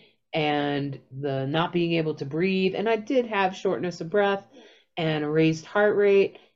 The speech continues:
sent me to the E R because I just, I, I just was anxious about it,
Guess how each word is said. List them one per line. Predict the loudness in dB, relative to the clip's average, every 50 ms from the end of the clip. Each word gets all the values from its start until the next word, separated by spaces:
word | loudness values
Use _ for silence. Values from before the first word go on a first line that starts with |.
| _ _ _ _ _ -18
sent | -12 -10 -8 -6
me | -6 -4
to | -2 -2
the | -2 -2 -2 -2 0 2
E | 2
R | 2 2 2 0 -2 -2 -6 -8 -14 _ _ _ _ _ _ _ _ _ _ _
because | -2 4 6 8 8 8 8 6 2 -2 2
I | 2 4 4
just, | 6 4 4 2 0 -4 -16 _ _ _ -6
I, | -2 0 2 2 2 0 -4 _
I | -2 0 2 2
just | 2 0 -2 -2 0
was | 0 0 0 0 -2 -2
anxious | 0 0 0 -2 -2 -4 -4 -2 -2
about | -2 0 0 0 0 0 0
it, | -2 -2 -4 -8 -14